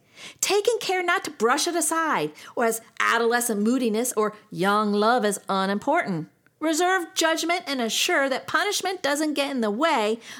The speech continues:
of an open and trusting relationship.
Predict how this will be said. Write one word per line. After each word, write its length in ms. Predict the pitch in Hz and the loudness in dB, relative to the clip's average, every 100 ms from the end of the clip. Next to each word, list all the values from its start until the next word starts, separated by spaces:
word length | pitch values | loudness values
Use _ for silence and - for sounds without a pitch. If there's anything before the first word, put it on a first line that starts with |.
| - | 0
of 160 | 175 | 2
an 140 | 220 220 - | 2 0 2
open 500 | 392 427 202 170 180 | 2 2 0 -2 -4
and 200 | 185 175 | -2 -2
trusting 720 | 175 - 302 302 - 294 302 - - | -4 -2 -2 -2 -2 -2 -4 -8 -2
relationship. 800 | 208 220 180 156 156 - 131 | 2 2 2 -2 -6 -6 -8